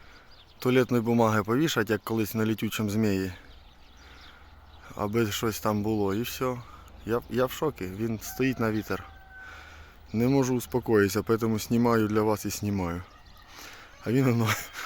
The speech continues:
<laughs> блядь, який я щасливий, що панелі не розбило.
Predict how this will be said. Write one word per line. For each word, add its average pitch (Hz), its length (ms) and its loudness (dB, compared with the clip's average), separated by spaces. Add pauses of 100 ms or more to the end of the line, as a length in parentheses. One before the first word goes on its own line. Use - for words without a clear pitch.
(180)
<laughs> - 580 -20
блядь, 127 300 2
який 120 220 2
я 135 80 6
щасливий, 123 400 0
що - 140 -4
панелі 110 400 0
не 101 120 0
розбило. 92 540 -2